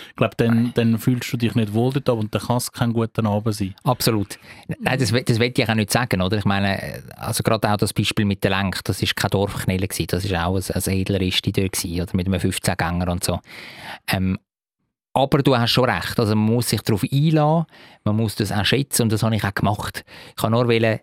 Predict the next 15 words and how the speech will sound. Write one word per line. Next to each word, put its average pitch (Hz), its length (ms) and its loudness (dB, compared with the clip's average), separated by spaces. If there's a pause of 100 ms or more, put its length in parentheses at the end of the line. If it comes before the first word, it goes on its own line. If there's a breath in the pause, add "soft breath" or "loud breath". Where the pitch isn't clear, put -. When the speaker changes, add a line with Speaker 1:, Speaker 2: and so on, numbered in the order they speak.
(140)
Speaker 2:
erklären, 110 560 2
den 98 340 0
Gap 123 320 -2
von 104 200 0
null 110 200 2
Komma 98 360 2
fünf, 98 680 -2 (160)
weisst, 95 460 0 (140)
bei 110 80 2
den 110 160 2
Noten. 90 580 0 (640)
Wie 117 100 2
kommt 120 280 0
der 98 160 2
zustande? 143 480 0